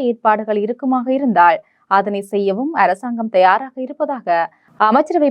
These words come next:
பேச்சாளர் நலிந்த ஜெயதிச தெரிவித்துள்ளார். அரசாங்க தகவல் திணைக்களத்தில் நேற்று செவ்வாய்க்கிழமை இடம்பெற்ற அமைச்சரவை முடிவுகளை அறிவிக்கும் வாராந்த செய்தியாளர் சந்திப்பிலேயே இவ்வாறு தெரிவித்துள்ளார். இது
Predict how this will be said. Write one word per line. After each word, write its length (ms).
பேச்சாளர் 600
நலிந்த 340
ஜெயதிச 340
தெரிவித்துள்ளார். 600
அரசாங்க 500
தகவல் 340
திணைக்களத்தில் 680
நேற்று 340
செவ்வாய்க்கிழமை 680
இடம்பெற்ற 400
அமைச்சரவை 500
முடிவுகளை 420
அறிவிக்கும் 480
வாராந்த 480
செய்தியாளர் 500
சந்திப்பிலேயே 520
இவ்வாறு 340
தெரிவித்துள்ளார். 540
இது 140